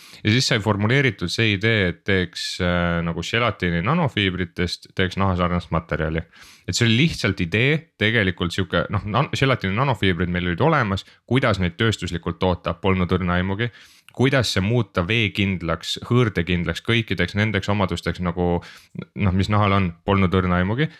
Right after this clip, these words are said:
Aga siis me läksimegi tollel hetkel, äh, ühele roheideede, ideede, roheideede võistlusele, konkursile Climate Launchpad,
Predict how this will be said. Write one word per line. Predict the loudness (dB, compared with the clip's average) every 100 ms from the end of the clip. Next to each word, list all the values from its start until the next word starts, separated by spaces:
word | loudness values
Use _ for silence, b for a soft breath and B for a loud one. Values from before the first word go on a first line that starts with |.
| B -4
Aga | -2 2
siis | 2
me | 2
läksimegi | 2 0 0 -2 0 0 2 0 -2 0
tollel | 2 2 2
hetkel, | 0 0 0 0 b b b -4
äh, | 0 2
ühele | 2 4 4 2 2
roheideede, | 2 4 2 2 0 2 2 0 -2 -4 -2
ideede, | -2 0 0 0 -4
roheideede | -2 0 2 2 2 0 2 2 2 2 0 -4 -6
võistlusele, | 0 0 0 -2 0 0
konkursile | -2 -2 -4 0 -2
Climate | 0 0 0 0
Launchpad, | 0 0 0 -2 -2